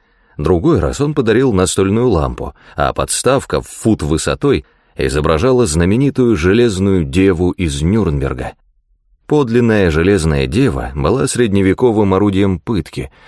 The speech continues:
что-то вроде котла, снаружи похожего на женщину, а внутри усаженного шипами. Спереди женщина раскрывалась двумя дверцами на шарнирах.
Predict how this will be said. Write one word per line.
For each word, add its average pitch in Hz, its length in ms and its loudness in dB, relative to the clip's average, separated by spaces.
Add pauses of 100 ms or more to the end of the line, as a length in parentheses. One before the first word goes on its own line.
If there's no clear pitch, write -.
что-то 143 280 -2
вроде 107 280 0
котла, 117 420 -2
снаружи 92 460 0
похожего 85 400 0
на 67 180 -2
женщину, 85 520 -2
а 62 120 -2
внутри 67 540 -2
усаженного 78 720 0
шипами. 65 580 -10 (540)
Спереди 127 540 0
женщина 117 480 0
раскрывалась 90 640 0
двумя 73 440 0
дверцами 82 500 0
на 82 120 2
шарнирах. 78 600 -4